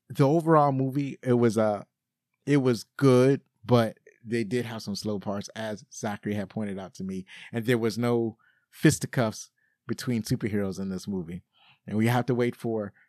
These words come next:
Superman two for something like that. I guess, like, if you're busy watching The Boys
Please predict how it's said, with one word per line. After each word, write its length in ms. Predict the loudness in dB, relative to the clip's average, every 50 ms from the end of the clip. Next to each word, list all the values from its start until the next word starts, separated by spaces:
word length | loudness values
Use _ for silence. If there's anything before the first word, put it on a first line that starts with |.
| _
Superman 720 | -12 -10 2 6 6 6 6 6 4 4 4 4 2 2
two 400 | 0 0 0 0 0 -2 -4 -10 -14 _ _ _ _ _ _
for 480 | _ -8 -6 -4 -4 -4 -4 -6 -8 -8
something 320 | -4 -4 -4 -4 -4 -6
like 240 | -8 -8 -10 -12 -14
that. 220 | -14 -16 -16 -18 _ _ _ _ _ _ _ _ _ _ _ _ _ _ _ -4
I 80 | 0
guess, 300 | 2 2 2 2 2 0
like, 240 | 0 0 0 -2 -4 _ _ _ -10
if 160 | -8 -4 0
you're 100 | 0 2
busy 260 | 4 4 4 4 2
watching 580 | 2 2 2 2 2 0 -2 -2 -2 -4 -8 -10 -6
The 120 | -2 -2 -2
Boys 640 | 0 2 2 2 2 0 -2 -4 -8 -10 -12